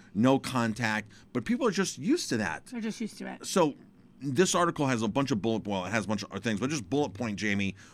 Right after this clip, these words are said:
Speaker 1: what this says. Now, years ago, we met a lady, um,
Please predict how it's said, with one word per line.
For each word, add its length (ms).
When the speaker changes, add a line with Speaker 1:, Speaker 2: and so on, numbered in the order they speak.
Speaker 1:
what 340
this 140
says. 160
Now, 160
years 340
ago, 400
we 160
met 160
a 40
lady, 380
um, 420